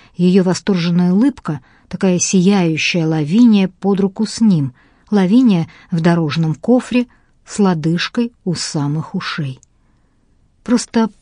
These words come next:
поехали домой». Они едут к Рексу на такси.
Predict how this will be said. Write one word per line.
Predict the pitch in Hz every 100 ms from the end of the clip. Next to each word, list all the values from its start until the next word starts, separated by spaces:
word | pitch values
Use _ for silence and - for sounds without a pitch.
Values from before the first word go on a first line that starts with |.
| _
поехали | 233 254 320 160 143
домой». | 135 143 139 127 - _ _ _ _ _ _ _ _ _ _ _
Они | - 240 330
едут | 285 262 240 247
к | -
Рексу | 208 220 - 214
на | 220
такси. | 226 220 - - 147